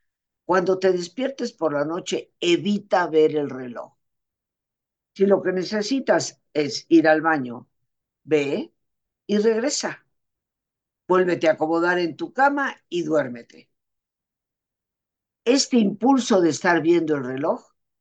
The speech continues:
puede ser una de las medidas que sin darnos cuenta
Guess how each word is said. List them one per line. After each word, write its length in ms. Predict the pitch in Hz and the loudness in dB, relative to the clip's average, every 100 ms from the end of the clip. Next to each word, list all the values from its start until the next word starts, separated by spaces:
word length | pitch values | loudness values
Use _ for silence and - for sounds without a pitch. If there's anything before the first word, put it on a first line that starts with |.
| _ _ _ _ - | _ _ _ _ 0
puede 260 | 226 226 214 | 4 4 2
ser 360 | 226 208 208 _ | 0 -2 -4 _
una 580 | - 269 262 170 120 - | -2 0 2 0 -4 -14
de 100 | - | -10
las 260 | 143 143 131 | -6 -6 -6
medidas 680 | 143 135 180 202 240 - _ _ _ _ | -6 -2 0 0 -2 -12 _ _ _ _
que 120 | 139 | -12
sin 220 | 131 123 | -8 -6
darnos 360 | 127 151 175 165 | -2 -2 -4 -8
cuenta 540 | - 151 120 120 127 | -4 -4 -4 -6 -6